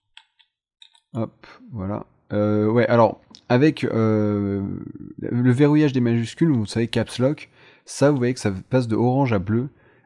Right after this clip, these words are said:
Euh, j'avais, j'avais pas utilisé, je devrais peut-être, et en fait, ça, ça devient précision. Vous voyez que là, je bouge beaucoup moins vite. Hop,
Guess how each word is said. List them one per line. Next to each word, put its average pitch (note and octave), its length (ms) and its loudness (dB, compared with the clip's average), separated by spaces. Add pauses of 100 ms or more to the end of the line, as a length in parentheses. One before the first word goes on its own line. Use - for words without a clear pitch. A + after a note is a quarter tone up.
Euh, F#2 320 -2
j'avais, F2+ 460 -8
j'avais G2+ 180 -4
pas D#3 120 -2
utilisé, D#3 280 0
je C3+ 60 -2
devrais G#2 180 0
peut-être, D#3+ 240 -6
et A2+ 40 -2
en G#2 40 -2
fait, - 200 -4
ça, A#2+ 80 -4
ça G2+ 120 -10
devient A2 180 -4
précision. C3 420 -4
Vous D3 40 2
voyez A#2+ 220 -4
que - 100 -6
là, A2+ 320 -2
je G2+ 200 -10
bouge B2 300 -6
beaucoup B2 280 -6
moins A2+ 280 -2
vite. A2 460 -12 (4000)
Hop, C3 160 -4